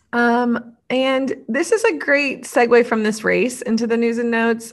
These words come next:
Um, I'm not really sure if this person's opinion really matters since he won't be <laughs> racing with us much longer. <laughs> But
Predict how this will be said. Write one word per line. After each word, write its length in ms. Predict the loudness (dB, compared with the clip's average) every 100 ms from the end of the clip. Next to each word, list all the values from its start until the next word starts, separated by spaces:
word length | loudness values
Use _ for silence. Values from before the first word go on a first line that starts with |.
| 0
Um, 280 | 2 2
I'm 100 | 0
not 120 | 0 0
really 200 | 0 0
sure 200 | 0 -2
if 120 | -2
this 180 | -6 -2
person's 360 | -2 -2 -6
opinion 400 | -8 -4 -2 0
really 200 | 0 -2
matters 400 | -2 0 0 -2
since 180 | -4 -8
he 80 | -4
won't 140 | -2
be 120 | 0
<laughs> 0 |
racing 460 | 2 2 2 2 -2
with 180 | 0 0
us 200 | 0 -2
much 320 | -2 -2 -6
longer. 460 | -6 -4 0 0 -2 -20 _
<laughs> 100 | -2 -2 -18 _ -6 -6 -4
But 420 | -2 0 0 -4